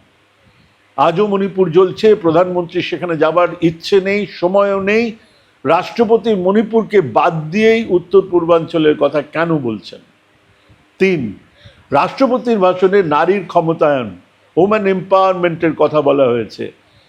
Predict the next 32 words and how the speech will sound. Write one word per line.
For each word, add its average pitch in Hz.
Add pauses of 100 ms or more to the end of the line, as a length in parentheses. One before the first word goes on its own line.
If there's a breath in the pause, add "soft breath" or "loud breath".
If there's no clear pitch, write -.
(120)
এই 185
সরকার 208
একটা 190
মহিলা 180
আসন 175
সংরক্ষণ 165
বিল 160
পাশ 147 (140)
করিয়ে 143 (480 soft breath)
তা 226
লাগু 185
করার 254
সাহস 190
দেখায়নি। 104 (1080)
নিজেরা 233
দলের 208
দুশো 190
চল্লিশ 202
জনের 202
মধ্যে 190
সাড়ে 170
বারো 165
শতাংশ, 185
মানে 160 (120)
তিরিশ 196
জন 220
মহিলাকে 185
জিতিয়ে 165
এনেছেন। 170
মহুয়া 151
মৈত্র 185
বলছেন, 202